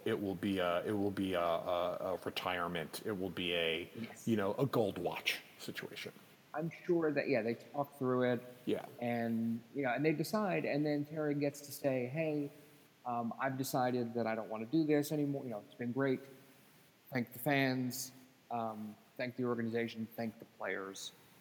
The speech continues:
Speaker 2: Um, we'll see. You know, it's, at this point, we're just down to what are the storylines?
Speaker 1: Yeah.
Speaker 2: Um, what's gonna be, you know, it's an audition. Does it, like, what does Kevin Plawecki do?
Speaker 1: Yeah.
Speaker 2: Like you were just
Speaker 1: Mm-hmm.
Speaker 2: saying. I'm repeating something you said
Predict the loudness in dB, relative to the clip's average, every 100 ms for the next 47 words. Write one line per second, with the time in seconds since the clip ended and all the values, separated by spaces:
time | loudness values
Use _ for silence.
0 | -20 -20 _ _ 4 4 2 -2 -8 -18
1 | 2 4 4 4 2 0 0 2 4 0
2 | -4 -14 -4 0 2 0 0 0 2 2
3 | 2 0 0 0 2 0 0 0 2 2
4 | 0 -2 0 2 2 0 2 2 2 0
5 | -4 -16 -20 -20 -12 -4 0 0 0 -4
6 | -12 -20 -20 -20 -2 2 2 0 -2 0
7 | 2 2 2 2 0 -2 -6 -10 -20 -20
8 | -20 -20 -20 -20 _ -20 -8 -6 -6 -8
9 | -8 -2 2 4 4 4 2 -4 -4 -4
10 | -4 -8 -12 -16 -20 _ -20 -6 -4 -2
11 | 0 2 2 0 -2 -2 0 2 4 2
12 | -2 -2 -2 -4 -4 -2 0 0 2 2
13 | 2 -2 -10 -10 -4 -2 4 6 6 2
14 | -6 -6 -4 -2